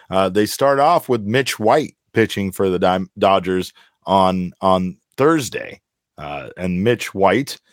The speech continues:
has a six point one seven E R A. So, hey, there's something. He also has thirteen strikeouts in, like, two starts, and he's one and oh. So,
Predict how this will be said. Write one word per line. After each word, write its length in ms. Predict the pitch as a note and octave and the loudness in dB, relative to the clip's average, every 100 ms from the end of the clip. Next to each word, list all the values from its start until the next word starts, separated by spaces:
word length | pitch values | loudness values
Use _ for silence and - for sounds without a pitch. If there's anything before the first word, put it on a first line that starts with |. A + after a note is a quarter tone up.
| _ | _
has 200 | - G#2 | 0 2
a 100 | G#2 | 2
six 320 | G2+ - D3+ - | 0 0 -2 0
point 280 | C3 B2 | -2 0
one 280 | A2 A#2 A#2+ | 0 -2 -2
seven 340 | - A#2+ A2+ A2+ | -2 0 0 -4
E 160 | A2+ | -2
R 240 | B2 B2 C3 | -2 0 -2
A. 260 | D3 C3+ _ _ _ | -4 -8 _ _ _
So, 320 | - C3+ B2 | -2 2 2
hey, 320 | A#2+ D3 F2 - _ _ | 4 2 0 -8 _ _
there's 260 | A2 A#2+ B2 | 2 2 2
something. 420 | A2 G#2 A2+ B2 - - | 0 0 -2 -2 -10 -2
He 60 | D3 | 0
also 220 | C#3 C3+ | 2 2
has 120 | A2+ | 2
thirteen 360 | B2 A#2+ A2+ G2 | 0 0 -2 -4
strikeouts 640 | - G2 F#2+ G2 F#2 - | 2 2 4 2 0 -4
in, 300 | G#2 F#2+ F2+ | -6 -4 -2
like, 200 | F2 F2+ - _ - | -2 -2 -6 _ -6
two 200 | G2+ F2 | -4 -2
starts, 540 | - E2+ D2+ - - | 0 0 0 -6 -8
and 280 | F2+ F2+ F2 | -2 0 2
he's 160 | F2+ F2 | 0 0
one 160 | E2+ | 0
and 120 | D#2 | 0
oh. 180 | D2+ D#2 | -4 -6
So, 240 | F2+ G#2+ | -2 0